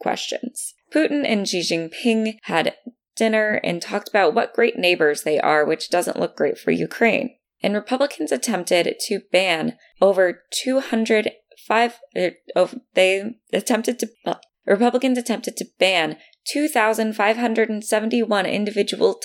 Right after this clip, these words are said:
titles in book bans in twenty twenty-two. And finally, the U N climate change scientist basically said,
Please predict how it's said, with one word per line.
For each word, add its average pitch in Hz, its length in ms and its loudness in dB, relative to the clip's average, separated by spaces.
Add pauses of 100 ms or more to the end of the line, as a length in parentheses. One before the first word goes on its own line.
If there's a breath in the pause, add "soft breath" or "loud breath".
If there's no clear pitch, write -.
(120)
titles 190 500 2
in 170 200 -4
book 175 260 -6
bans 151 320 -2
in 156 140 -4
twenty 151 260 -4
twenty-two. 147 560 -4 (300)
And 262 200 0
finally, 185 480 0
the 180 140 -4
U 208 200 2
N 180 260 0 (260 soft breath)
climate 233 340 -2
change 208 280 -6
scientist 170 600 -4
basically 226 440 0
said, 170 400 0